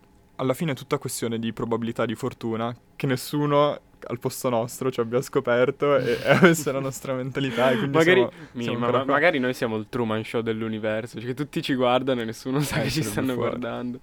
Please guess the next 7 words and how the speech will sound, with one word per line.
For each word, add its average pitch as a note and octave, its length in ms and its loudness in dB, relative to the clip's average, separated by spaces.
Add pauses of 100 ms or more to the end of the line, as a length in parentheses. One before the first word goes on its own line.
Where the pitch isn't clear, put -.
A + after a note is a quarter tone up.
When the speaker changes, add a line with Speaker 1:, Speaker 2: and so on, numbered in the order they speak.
Speaker 1:
Sarebbe C3+ 420 0
forte. C#3 380 4
Speaker 2:
Sa-, - 60 -4
Madonna. B2 560 -4 (960)
Scopri C3 360 -2
che C3 140 0
ci-, B2+ 140 -10